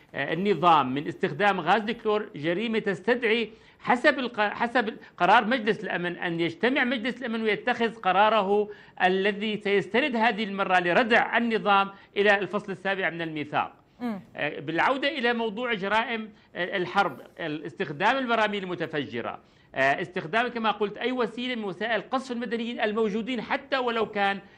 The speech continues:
Speaker 1: يعني حولهم جهات عسكرية، يكفي استهداف المدنيين، مجرد استهداف المدنيين كركن مادي لجريمة، لجريمة الحرب. بالتأكيد هذه الجريمة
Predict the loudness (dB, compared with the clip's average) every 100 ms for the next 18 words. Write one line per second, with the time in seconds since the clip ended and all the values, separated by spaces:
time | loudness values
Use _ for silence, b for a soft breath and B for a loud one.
0 | B 2 2 2 0 0 2 0 0 -2
1 | 0 0 0 -4 -4 -6 -8 -12 B _
2 | _ 2 2 2 -6 -6 -4 -2 0 2
3 | 2 0 -2 -2 -2 -4 -6 -6 -8 -10
4 | b b _ _ _ _ _ _ _ -6
5 | -2 2 2 2 -2 -4 -2 0 0 0
6 | -2 -4 -2 -2 -6 -2 -2 0 -2 0
7 | 0 -2 -4 -2 0 -2 -2 -2 -4 -6
8 | b b _ -4 0 0 0 0 -2 2
9 | 2 2 -6 _ b b b _ -6 -2
10 | 0 -2 0 0 2 2 0 -2 0 0
11 | -2 -4 -6